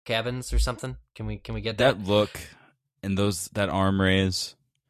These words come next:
Speaker 2: that bold
Speaker 1: <sighs>
Speaker 2: rising of the
Speaker 1: He
Speaker 2: dead.
Speaker 1: didn't have to show him that, but he did. It's
Speaker 2: He
Speaker 1: like a
Speaker 2: did.
Speaker 1: sca-, it's a scare tactic. It's like,
Speaker 2: Oh, yeah.
Speaker 1: and Jon is the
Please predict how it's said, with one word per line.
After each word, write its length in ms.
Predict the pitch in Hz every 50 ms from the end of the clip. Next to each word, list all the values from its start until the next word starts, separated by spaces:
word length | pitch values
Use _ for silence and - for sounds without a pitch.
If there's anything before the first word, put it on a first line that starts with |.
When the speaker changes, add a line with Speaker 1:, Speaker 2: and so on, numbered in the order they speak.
| _ _ _
Speaker 2:
that 280 | - - 101 90 - - - 90 87 -
bold 360 | - 104 101 101 104 104 101 90
Speaker 1:
<sighs> 80 | 90 76
Speaker 2:
rising 720 | 80 80 82 85 87 87 82 90 87 85 87 90 95 -
of 140 | - 85 78
the 60 | 85
Speaker 1:
He 40 | 87
Speaker 2:
dead. 280 | 73 85 80 80 80 80
Speaker 1:
didn't 160 | 160 170 185
have 180 | 170 151 143 -
to 80 | 131 120
show 320 | - - 143 143 143 139
him 160 | 131 113 104
that, 240 | 98 95 92 90 -
but 140 | - 101 98
he 260 | - 110 101 87 85 _
did. 460 | - 117 113 104 90 82 82 87 - _ _ _ _ _ _
It's 140 | - 113 92
Speaker 2:
He 40 | 85
Speaker 1:
like 120 | - -
a 40 | 85
Speaker 2:
did. 60 | 80 -
Speaker 1:
sca-, 200 | - - - 139
it's 120 | 135 - 156
a 60 | 151
scare 300 | - - - 233 254 240
tactic. 460 | 240 - 139 113 104 - 123 101 123
It's 160 | 120 - -
like, 260 | 139 127 120 - - - _ _ -
Speaker 2:
Oh, 180 | 92 95 85 80
yeah. 240 | 73 73 73 73 71
Speaker 1:
and 100 | - 127
Jon 360 | 113 143 165 165 180 180 175
is 340 | - - 139 143 135 117 104
the 540 | 101 117 117 113 110 110 110 107 104 98